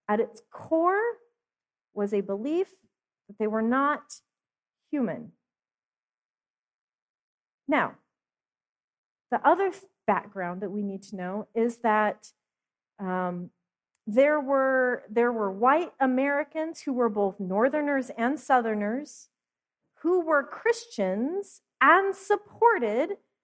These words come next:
this system of slavery with Scripture. They believed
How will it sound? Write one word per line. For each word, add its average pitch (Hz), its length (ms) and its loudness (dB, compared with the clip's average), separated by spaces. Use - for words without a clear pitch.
this 311 200 2
system 254 800 -4
of 269 340 4
slavery 214 760 -4
with 202 140 -12
Scripture. - 580 -12
They 262 160 4
believed 285 680 -2